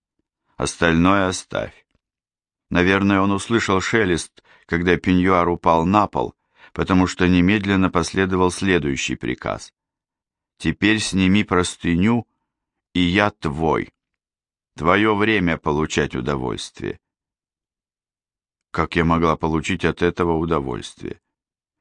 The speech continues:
Всё было задумано и устроено для него. Ко мне это не имело никакого отношения.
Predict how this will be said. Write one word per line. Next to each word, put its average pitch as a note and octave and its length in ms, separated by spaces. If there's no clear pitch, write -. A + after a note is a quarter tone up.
Всё G2 240
было F#2 260
задумано F2+ 640
и E2 40
устроено E2 800
для D#2+ 260
него. G2 480
Ко G#2+ 160
мне A2+ 300
это A2 180
не G2+ 200
имело G2+ 340
никакого A2 680
отношения. - 760